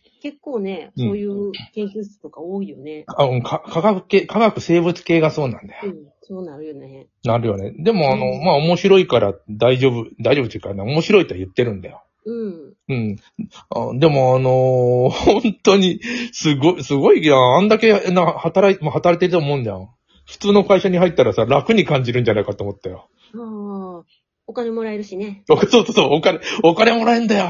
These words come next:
Speaker 2: とか言ってたよ、
Speaker 1: うん。
Speaker 2: 働いたら。
Speaker 1: <laughs>
Speaker 2: お金払ってるもんな、大学って。
Speaker 1: そうそうそうそう。
Speaker 2: うん。あの、習い事とかどうでした？ちっちゃい頃。
Speaker 1: 習い事、えっと、ずっと私が、あの、正社員で仕事をし-、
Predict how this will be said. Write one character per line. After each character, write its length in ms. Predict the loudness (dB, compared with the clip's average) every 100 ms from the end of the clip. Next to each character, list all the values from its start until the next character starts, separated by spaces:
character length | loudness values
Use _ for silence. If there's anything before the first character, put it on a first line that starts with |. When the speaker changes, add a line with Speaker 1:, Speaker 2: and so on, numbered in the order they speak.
| -4
Speaker 2:
と 100 | -2
か 60 |
言 40 | -2
っ 20 |
て 100 | -2
た 80 | -2
よ、 60 | -4
Speaker 1:
う 20 |
ん。 40 |
Speaker 2:
働 320 | -2 2 2
い 40 | 4
た 100 | 2
ら。 200 | 2 -4 _ _
Speaker 1:
<laughs> 1000 | -18 -16 -14 -14 -14 -18 -20 _ _ _
Speaker 2:
お 40 | -2
金 140 | 0
払 180 | 4 4
っ 80 | 6
て 100 | 4
る 60 | 4
も 100 | 0
ん 20 |
な、 100 | 0
大 160 | 0 -2
学 160 | -4
っ 20 |
て。 260 | -10 -12 -14
Speaker 1:
そ 160 | _ -16
う 40 |
そ 140 | -14 -18
う 20 |
そ 160 | -18 -20
う 40 |
そ 260 | _ -20 -20 _ _ _ -18
う。 40 |
Speaker 2:
う 40 | -14
ん。 240 | -14 -16 -20 -6
あ 120 | -4
の、 240 | -2 -4 -2
習 280 | 2 6 6
い 60 | 6
事 240 | 4 2
と 120 | 0
か 100 | 0
ど 120 | 0
う 20 | -2
で 80 | -4
し 40 |
た？ 120 | -10
ち 120 | -16
っ 20 | -14
ち 120 | -16
ゃ 20 |
い 40 |
頃。 160 | -16 -20 _ _ _ _ _ _ _
Speaker 1:
習 280 | -18 -10 -8
い 20 |
事、 320 | -8 -6 -8 -10 _ _ _
え 80 | -18
っ 60 |
と、 500 | -14 -10 -10 -10 -12 -14
ず 100 | -14
っ 20 |
と 140 | -10
私 280 | -10 -10 -8
が、 160 | -6 -6
あ 80 | -8 _ _ _ _ _ _ -20
の、 140 | -20
正 220 | -10 -8
社 160 | -6 -6
員 100 | -8
で 100 | -8
仕 120 | -10
事 300 | -8 -8 -10
を 80 | -12
し-、 120 | -14